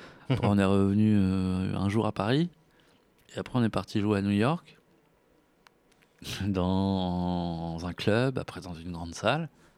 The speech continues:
Speaker 2: Et là, euh, tout petit, quoi, on est tout petit. Et c'était fou, euh, voilà, tu sais, c'est, c'est toujours comme ça. Et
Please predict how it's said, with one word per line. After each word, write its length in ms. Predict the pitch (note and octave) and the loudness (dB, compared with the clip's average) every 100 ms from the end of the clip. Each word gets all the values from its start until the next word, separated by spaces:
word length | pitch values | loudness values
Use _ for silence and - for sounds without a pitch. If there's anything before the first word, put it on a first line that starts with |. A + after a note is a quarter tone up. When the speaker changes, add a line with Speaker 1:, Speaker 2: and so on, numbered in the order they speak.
| _ _ _ _ _ _ _ _ _ - - - - - - | _ _ _ _ _ _ _ _ _ -20 -20 -18 -20 -20 -12
Speaker 2:
Et 80 | D#2 | -10
là, 280 | D2+ D#2 D2+ | -8 -10 -12
euh, 540 | D2 D2 C#2+ D2 D2 - | -14 -14 -16 -16 -18 -20
tout 80 | - | -16
petit, 320 | F2+ - F3+ | -12 -4 -4
quoi, 240 | - F#2 | -2 -2
on 120 | F#2 F2 | -2 -6
est 60 | |
tout 120 | - | -10
petit. 460 | - G2 - E3+ G#3 _ _ _ _ _ _ _ _ _ _ - F2 | -6 -6 0 0 0 _ _ _ _ _ _ _ _ _ _ -14 -10
Et 120 | E2+ | -8
c'était 200 | - F2 | -8 -10
fou, 360 | - - E3 D#3+ - | -8 -2 -2 -2 -14
euh, 180 | D#2+ E2 | -18 -16
voilà, 260 | D#2+ G2 C3+ | -10 -6 -6
tu 140 | - | -8
sais, 240 | - - B2+ | -12 -6 -6
c'est, 220 | C#3 F#2+ | -6 -10
c'est 200 | F#2+ - | -12 -16
toujours 300 | - A2 B2+ | -10 -8 -8
comme 160 | - A2 | -8 -10
ça. 160 | B2+ | -8
Et 300 | A#2 E2+ E2+ | -6 -6 -10